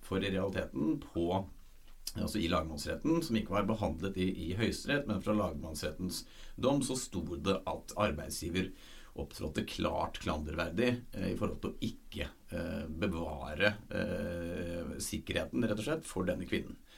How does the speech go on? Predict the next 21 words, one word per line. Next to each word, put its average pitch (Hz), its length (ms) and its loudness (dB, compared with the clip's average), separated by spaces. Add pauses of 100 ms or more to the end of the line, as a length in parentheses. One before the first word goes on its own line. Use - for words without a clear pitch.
(300)
Eh, 95 260 4
de 92 120 6
var 92 200 8
nok, 107 260 4
som - 340 0
det 98 100 0
fremgår 92 260 4
av 104 80 4
dommen, 98 200 4
også - 220 0
klar 78 580 0
over 87 220 -2
at 98 100 -2
noe 95 140 2
av 87 80 -2
dette - 160 0
skjedde, 139 440 4
uten - 280 0
å 92 60 0
gripe 98 280 0
inn. 214 220 6